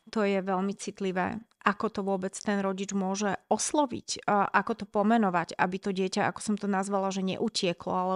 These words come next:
myslím si, že všetci vedia, čo tým myslím. A že sa jednoducho zavrie lebo to je častokrát tak, že tieto, tieto formy závislosti, seba poškodzovania, akokoľvek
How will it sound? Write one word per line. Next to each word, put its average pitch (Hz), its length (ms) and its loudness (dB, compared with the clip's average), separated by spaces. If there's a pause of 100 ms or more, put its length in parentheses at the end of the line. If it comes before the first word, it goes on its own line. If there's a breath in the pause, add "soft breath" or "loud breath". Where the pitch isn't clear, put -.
myslím 180 480 -6
si, 190 160 -6
že 196 80 -4
všetci - 460 -6
vedia, 196 260 -2
čo 208 160 -6
tým 196 240 -6
myslím. 190 320 -4 (640 loud breath)
A 190 320 2
že 196 80 -2
sa 190 240 -2
jednoducho 185 340 -6
zavrie 196 640 2 (760)
lebo 190 240 4
to 190 240 2
je 185 400 4
častokrát 196 560 0
tak, 190 240 -2
že 190 160 -4
tieto, 185 480 0 (240)
tieto 180 560 0 (680 loud breath)
formy 202 560 4
závislosti, 190 880 4
seba 202 320 2
poškodzovania, 190 800 0
akokoľvek 190 500 -4